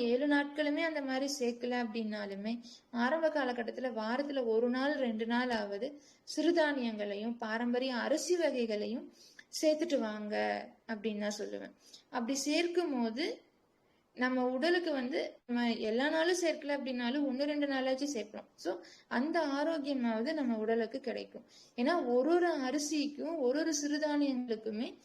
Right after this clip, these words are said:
அதற்கான ஒரு தனித்தன்மை உள்ளது. அப்புறம் அதற்கு தகுந்த நம்மளுடைய உடல்ல அது வேலை செய்யும் போது ஒரு ஒரு இதுக்குமே ஒரு ஒரு சத்து இருக்கு. So அந்த மாதிரி நமக்கு வந்து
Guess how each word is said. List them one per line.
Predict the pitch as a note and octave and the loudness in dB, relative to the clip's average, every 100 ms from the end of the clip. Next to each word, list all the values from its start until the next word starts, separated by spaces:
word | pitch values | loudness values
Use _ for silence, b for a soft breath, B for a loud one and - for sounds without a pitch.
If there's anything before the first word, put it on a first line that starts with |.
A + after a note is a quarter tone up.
| B B B - | B B B -2
அதற்கான | A3+ E4 F4 - E4+ D#4 C4+ D#4+ F4 | 2 2 2 -4 -2 0 0 0 0
ஒரு | C#4+ C#4 | 0 0
தனித்தன்மை | A#3+ A3+ E4+ - B3 A3+ D4 E4+ D#4 | -2 -2 -2 -2 -2 0 0 0 0
உள்ளது. | A#3+ G#3 G3+ - - B B - | 0 0 0 -6 -6 B B -6
அப்புறம் | A#3+ - G4+ A#4+ - A#3+ | -6 -4 -4 -4 -6 -4
அதற்கு | A3+ C#4+ D4 D4 D#4 | 0 2 0 0 -2
தகுந்த | C#4+ A#3+ C#4+ D4 G4 G4+ | 0 0 -2 -4 -4 -2
நம்மளுடைய | D4 C4 B3+ A#3+ A#3 | -2 0 0 2 2
உடல்ல | A3+ A3+ C#4 D4 C#4 D#4+ F#4+ | 2 2 0 2 0 0 0
அது | C4+ A#3+ | 0 0
வேலை | A3+ B3 | 2 0
செய்யும் | C4 B3 A#3 A3+ | 0 -2 -2 -2
போது | A3+ A3 G#4 D#4+ | -4 -2 -2 0
ஒரு | B3+ D4+ | 2 2
ஒரு | D4+ | 2
இதுக்குமே | C#4+ C#4+ F#4+ | -2 -4 -2
ஒரு | D#4 C4 | 0 0
ஒரு | B3 | -2
சத்து | - A#3 - A#3+ | -4 -10 -4 -2
இருக்கு. | G3+ - - _ B B B B _ | -2 -6 -16 _ B B B B _
So | - G#4 - B3+ | -4 -4 -2 0
அந்த | B3+ D#4+ | 2 2
மாதிரி | D#4 C#4+ C#4 D4+ | 2 0 0 -2
நமக்கு | C4 A#3+ A#3+ | -2 -2 -2
வந்து | A3+ G#3+ A3 | -4 -2 -2